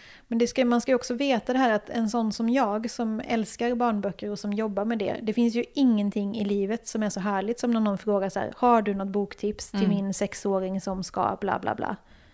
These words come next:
Speaker 1: Och man bara äntligen får komma med de här tiotusen boktipsen
Speaker 2: Ja.
Speaker 1: som man har sparat på ett litet lager.
Speaker 2: Mm.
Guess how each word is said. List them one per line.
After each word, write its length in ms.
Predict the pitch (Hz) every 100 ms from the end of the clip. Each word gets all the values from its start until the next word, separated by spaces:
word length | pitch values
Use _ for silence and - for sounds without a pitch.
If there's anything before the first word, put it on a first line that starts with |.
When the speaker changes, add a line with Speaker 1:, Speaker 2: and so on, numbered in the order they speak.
| _ -
Speaker 1:
Och 80 | 226
man 140 | 208
bara 100 | 208
äntligen 600 | - 247 202 - 196 220
får 80 | 208
komma 300 | 208 214 190
med 120 | 214
de 100 | 285
här 80 | 294
tiotusen 680 | 214 220 196 190 196 190 196
boktipsen 500 | 196 196 196 196 208
Speaker 2:
Ja. 60 | 220
Speaker 1:
som 140 | 233
man 180 | 214 202
har 260 | 196 196 190
sparat 560 | - - 208 190 220 -
på 160 | 214
ett 240 | 196 185 202
litet 260 | 202 190
lager. 340 | 202 185 208
Speaker 2:
Mm. 120 | 220